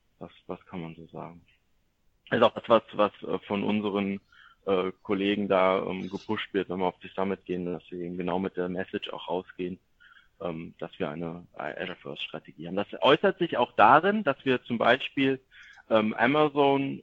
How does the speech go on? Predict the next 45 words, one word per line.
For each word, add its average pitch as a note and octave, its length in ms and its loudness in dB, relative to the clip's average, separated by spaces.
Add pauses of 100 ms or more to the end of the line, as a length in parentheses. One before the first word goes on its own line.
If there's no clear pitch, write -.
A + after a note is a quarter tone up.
(120)
und, A#2+ 440 4
und G3 240 4
Microsoft G3+ 640 0
unterstützen, D#3 680 -4
also A2+ 200 -2
und B2+ 100 -4
Microsoft C#3+ 540 -8
Azure C#3 240 0
unterstützen, C#3+ 760 -6 (760)
aber B2+ 200 4
dass C3+ 140 2
es C#3+ 120 -10
dann B2+ 180 0
vielleicht B2+ 340 0
die - 80 0
ein C3 240 2
oder D3+ 200 2
andere D3+ 280 -2
Funktionalität C3+ 960 -4
gibt, - 240 -6
die C3 80 2
es - 200 -20
eher D3+ 360 4
auf A#2+ 120 -2 (240)
Azure D#3 320 6
umgesetzt D3+ 640 0
wird C#3+ 320 0 (400)
und A#2 240 -2
ein A#2+ 80 -2
bisschen, B2+ 300 -4
ein A2+ 240 -10
bisschen A#2 260 -10
feiner B2+ 360 2
umgesetzt A#2 480 -2
ist, G#2+ 140 -10
als - 220 -4
es F#2+ 100 -18
dann F#2 140 -8
tatsächlich - 540 -14
auf - 120 -20
A D#2 140 -12
W - 40 -12
S - 140 -20 (120)
der - 80 -20
Fall - 180 -20